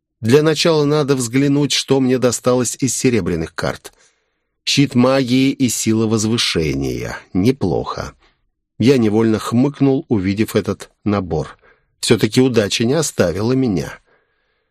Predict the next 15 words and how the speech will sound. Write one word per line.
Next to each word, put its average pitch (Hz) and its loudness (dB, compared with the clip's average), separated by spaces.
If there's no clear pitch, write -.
Неплохое 147 4
защитное 139 -2
заклинание 127 0
от - -6
воздействия 107 0
враждебной 101 0
магии, 107 2
усиливающее 117 0
защиту 117 0
от 113 -2
вражеских 104 -2
чар 107 0
на 101 0
двадцать 98 -2
процентов, 104 -2